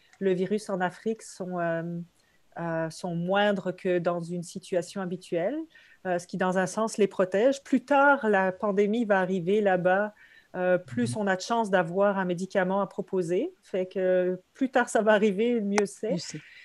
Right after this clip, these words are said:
Speaker 1: Mais après, quand vous disiez, ils ont très peu de cas, euh, il faut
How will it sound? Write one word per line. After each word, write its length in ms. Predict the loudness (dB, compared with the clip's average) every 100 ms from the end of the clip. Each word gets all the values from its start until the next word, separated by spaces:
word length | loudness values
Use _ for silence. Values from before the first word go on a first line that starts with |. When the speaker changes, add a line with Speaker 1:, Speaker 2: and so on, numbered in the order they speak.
| -16 -2
Speaker 1:
Mais 200 | 2 4
après, 380 | 4 2 0 0
quand 140 | -2
vous 120 | -2
disiez, 460 | -4 -4 0 2 2
ils 160 | 2 -2
ont 80 |
très 200 | -2 -4
peu 140 | -2 -4
de 100 | -4
cas, 300 | 0 2 2
euh, 120 | 2 0
il 40 |
faut 240 | -2 -8